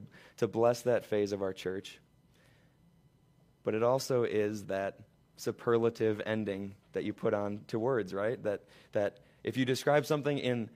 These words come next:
in the greatest possible sense, it's, it's E S T at the end of the word. And so we want, we don't want God to be a big part of our life. We want him to be the biggest part of our life. We don't just want to be happy. We want to be the happiest people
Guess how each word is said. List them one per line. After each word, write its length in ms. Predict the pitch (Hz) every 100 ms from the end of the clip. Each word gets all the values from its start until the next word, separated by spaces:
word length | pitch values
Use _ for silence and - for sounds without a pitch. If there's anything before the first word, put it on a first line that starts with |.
| -
in 160 | 117
the 100 | 110
greatest 480 | 101 104 131 139 135
possible 440 | 135 123 120 117
sense, 360 | 110 117 98 92
it's, 240 | 95 - -
it's 180 | 98 -
E 160 | 120 120
S 160 | 110
T 260 | - 113 101
at 120 | 95
the 100 | 98
end 160 | 95 98
of 60 |
the 80 | 90
word. 280 | 90 104 95
And 140 | 101 98
so 140 | 113
we 140 | 135
want, 280 | 165 156 131 - - - _ _
we 80 | 147
don't 140 | 180
want 160 | 160 123 - -
God 280 | 110 120 120
to 100 | 107
be 360 | 110 107 101 - _ _
a 80 | -
big 300 | 98 95 123
part 220 | - 92
of 100 | 95
our 100 | 92
life. 300 | 92 98 104
We 60 | 110
want 160 | 117 127
him 100 | 120
to 80 |
be 120 | 113 120
the 100 | 104
biggest 420 | 113 104 98 -
part 160 | 98
of 100 | 98
our 120 | - -
life. 380 | - - - - _ _ - _ _ _ _ _ _
We 80 | -
don't 260 | 131 143 127 - _ _ _
just 260 | - 131 -
want 140 | 120
to 60 | 110
be 120 | 107
happy. 440 | - 107 113 113 110
We 60 |
want 120 | 120
to 60 | 135
be 80 | 135
the 100 | 110
happiest 840 | - 131 143 139 110 - - -
people 480 | - 131 131 107 95